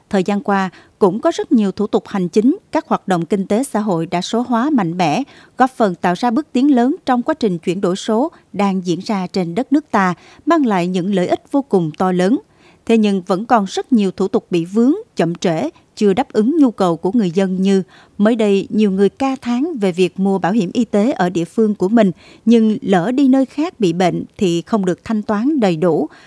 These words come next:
hay việc phải sang nơi khác để đóng phạt nguội.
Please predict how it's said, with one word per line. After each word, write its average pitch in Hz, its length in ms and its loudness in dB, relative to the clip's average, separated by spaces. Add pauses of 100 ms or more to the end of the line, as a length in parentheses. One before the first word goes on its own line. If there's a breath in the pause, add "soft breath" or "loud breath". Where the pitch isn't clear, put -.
(140 loud breath)
hay 208 360 0
việc 185 360 -2
phải 180 320 -4
sang 208 280 -2
nơi 185 140 0
khác 285 280 -6 (120)
để 175 180 -2
đóng 190 300 -2
phạt - 240 -2
nguội. 170 280 -2